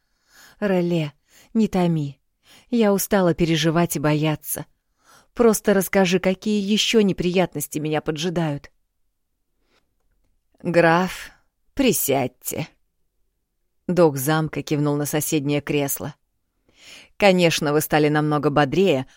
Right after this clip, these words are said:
но поверьте, некоторые новости лучше слушать сидя». «Да не бледнейте вы так.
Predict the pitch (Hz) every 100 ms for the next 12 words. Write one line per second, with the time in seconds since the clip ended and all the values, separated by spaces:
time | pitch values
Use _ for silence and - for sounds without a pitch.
0 | _ - 180 170 160 175 160 196 151 -
1 | - 80 98 _ _ _ - 233 226 185
2 | 190 170 160 165 156 147 - 151 147 143
3 | 151 - 151 147 139 127 - 143 135 101
4 | 120 _ _ _ _ _ _ - - _
5 | _ - 196 196 185 175 160 147 175 180
6 | 160 - 131 135 - 113 107 -